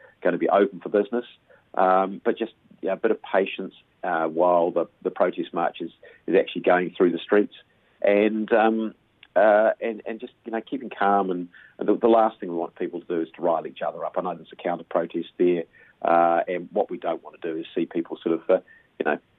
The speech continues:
throwing barbs at each other and then, uh, and then it developing into something worse than that. I mean, we don't want the police having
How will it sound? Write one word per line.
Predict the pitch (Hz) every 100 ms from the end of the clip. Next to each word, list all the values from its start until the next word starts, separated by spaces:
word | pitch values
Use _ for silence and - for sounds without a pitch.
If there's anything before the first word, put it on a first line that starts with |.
| - -
throwing | 107 90
barbs | 92 82 -
at | 82
each | 78 -
other | 82 80 78
and | 80
then, | 76 78 80 -
uh, | 80 82 - 82
and | 82
then | 78
it | -
developing | - 80 - 82
into | 78 -
something | 82 80
worse | 85 85 -
than | 87
that. | 82 - _ - -
I | 78
mean, | 80 - 76
we | 98
don't | 95 -
want | 62
the | -
police | 90 85
having | 85 82